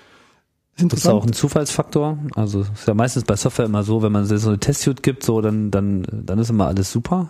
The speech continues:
Speaker 2: ja?
Speaker 1: Mhm.
Speaker 2: <laughs> Weil man ja mit der Testsuite die ganze Zeit getestet hat, dann geht dann halt die Testsuite, aber in dem Moment, wo, äh, die Dinge dann anders sind, äh,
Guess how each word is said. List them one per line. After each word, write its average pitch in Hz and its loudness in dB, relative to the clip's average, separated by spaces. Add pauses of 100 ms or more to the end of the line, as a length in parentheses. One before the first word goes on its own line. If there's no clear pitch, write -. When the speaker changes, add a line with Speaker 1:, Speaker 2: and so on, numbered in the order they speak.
Speaker 2:
ja? 151 2
Speaker 1:
Mhm. 170 2 (200)
Speaker 2:
<laughs> - -12
Weil 104 2
man 107 2
ja 101 2
mit 101 -2
der 104 2
Testsuite 120 -2
die 110 2
ganze 107 0
Zeit 107 0
getestet 123 -2
hat, 123 -2
dann 101 0
geht 101 0
dann 110 0
halt 104 -2
die 95 2
Testsuite, 143 -2
aber 104 0
in 107 0
dem 107 4
Moment, 104 2
wo, 98 2
äh, 101 -2
die 104 -2
Dinge 104 2
dann 101 0
anders 113 0
sind, 113 -2
äh, 104 0